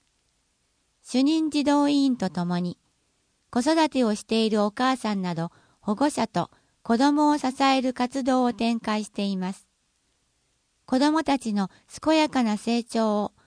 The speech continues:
地域全体で見守っていくよう取り組んでいます。民生委員、児童委員、あなたの町の相談相手。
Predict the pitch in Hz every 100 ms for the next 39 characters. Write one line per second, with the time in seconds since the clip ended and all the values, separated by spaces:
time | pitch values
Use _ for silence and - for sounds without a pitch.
0 | _ _ _ - 294 285 254 202 208 226
1 | - 226 214 220 214 208 233 240 233 _
2 | 214 220 - 214 208 170 - _ _ 214
3 | 247 247 254 202 165 139 139 156 - _
4 | _ _ _ _ _ _ _ _ _ _
5 | - 254 302 - 302 285 277 254 196 170
6 | 185 233 240 226 208 147 165 _ _ _
7 | _ - 226 294 262 226 190 165 165 170
8 | 165 165 - 240 277 262 247 - 214 165
9 | -